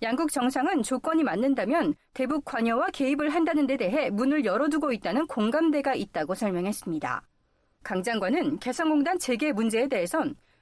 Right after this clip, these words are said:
북한의 핵과 미사일 위협과 관련해 진전이 확인되는 단계에서 미국과의 긴밀한 협의 아래 추진될 것이라며 제재와 압박을 강화하는 지금 시점에서 이야기할 건 아니라고 강조했습니다.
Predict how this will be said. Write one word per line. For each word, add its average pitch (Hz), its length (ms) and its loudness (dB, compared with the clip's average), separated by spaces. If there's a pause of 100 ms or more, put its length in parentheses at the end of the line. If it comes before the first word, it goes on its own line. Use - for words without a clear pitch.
(100)
북한의 311 340 0
핵과 359 360 -2
미사일 254 380 0
위협과 262 300 -2
관련해 214 500 0
진전이 247 520 2
확인되는 339 540 0
단계에서 233 680 0 (220)
미국과의 294 480 0
긴밀한 277 520 2
협의 302 280 2
아래 202 160 -2
추진될 262 420 -2
것이라며 208 680 -2 (300)
제재와 311 460 0
압박을 311 360 -2
강화하는 311 540 0
지금 277 260 0
시점에서 302 600 0
이야기할 240 420 0
건 311 180 0
아니라고 226 540 0
강조했습니다. 175 920 -4